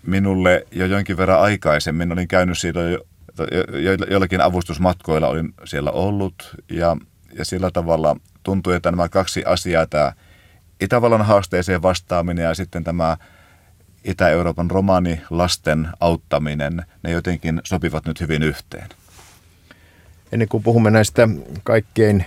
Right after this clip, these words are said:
Speaker 2: köyhimmistä ja heidän auttamisistaan, niin Klaus, muutamalla sanalla vielä siitä,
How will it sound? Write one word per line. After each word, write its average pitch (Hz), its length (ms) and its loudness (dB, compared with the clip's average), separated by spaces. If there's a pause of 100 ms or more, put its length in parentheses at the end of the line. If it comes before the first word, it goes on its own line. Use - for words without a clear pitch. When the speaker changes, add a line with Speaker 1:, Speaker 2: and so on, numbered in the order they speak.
Speaker 2:
köyhimmistä 95 680 4
ja 95 80 0
heidän 101 300 0
auttamisistaan, 87 840 -2
niin 87 220 -4
Klaus, 107 440 0 (260)
muutamalla 117 460 0
sanalla 110 400 0
vielä 98 220 2
siitä, 92 380 -2